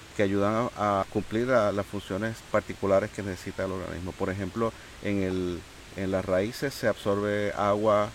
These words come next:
y minerales del ambiente exterior, y esa agua y esos minerales se mueven, se conducen a través del tallo por células especiales, una, una, una suerte de tuberías, ¿verdad? Son células que unidas forman una especie de tu-,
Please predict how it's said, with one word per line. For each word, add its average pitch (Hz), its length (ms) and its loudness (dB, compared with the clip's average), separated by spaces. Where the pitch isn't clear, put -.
y 110 100 2
minerales 117 540 4
del 95 300 -2
ambiente 95 320 -4
exterior, 120 560 0
y 101 160 0
esa 113 600 4
agua 123 520 4
y 104 60 -4
esos 110 200 -6
minerales 123 420 0
se 110 440 0
mueven, 123 640 0
se 104 120 -2
conducen 104 560 -4
a 104 80 0
través 101 260 2
del 110 140 0
tallo 135 340 0
por 98 300 -2
células 131 460 2
especiales, 101 640 -2
una, 90 200 -2
una, 104 220 0
una 110 160 2
suerte 127 320 2
de 113 80 2
tuberías, 98 560 0
¿verdad? 90 200 -2
Son 104 140 -10
células 117 340 0
que 92 140 -6
unidas 104 400 -2
forman 104 300 -4
una 104 100 -4
especie 107 320 -4
de 107 60 -2
tu-, 113 200 -6